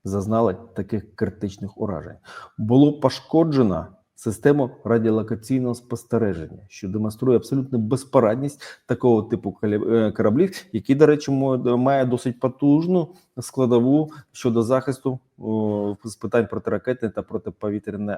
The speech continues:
оборони. Отже, мало того, що наші хлопці відпрацювали на відстані приблизно до трьохсот п'ятдесяти кілометрів, це ж і є чудовою демонстрацією,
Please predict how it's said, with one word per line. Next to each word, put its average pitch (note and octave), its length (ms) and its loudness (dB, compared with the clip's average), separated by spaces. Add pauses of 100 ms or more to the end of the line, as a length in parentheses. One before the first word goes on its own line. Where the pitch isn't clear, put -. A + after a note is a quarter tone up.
оборони. G2+ 400 -6 (440)
Отже, - 300 -2 (1040)
мало F3 260 6
того, D#3 280 6
що - 160 0
наші B2+ 260 -2
хлопці B2 340 -2
відпрацювали A2+ 640 0
на G#2 140 0
відстані G#2+ 340 -2
приблизно G2+ 500 -2
до G2 200 -2
трьохсот G2+ 440 -4
п'ятдесяти G2+ 480 -6
кілометрів, C3 640 -2 (840)
це B2 480 2
ж C#3 300 0
і C3 480 4
є C3 260 0
чудовою C3 500 0
демонстрацією, B2 840 -2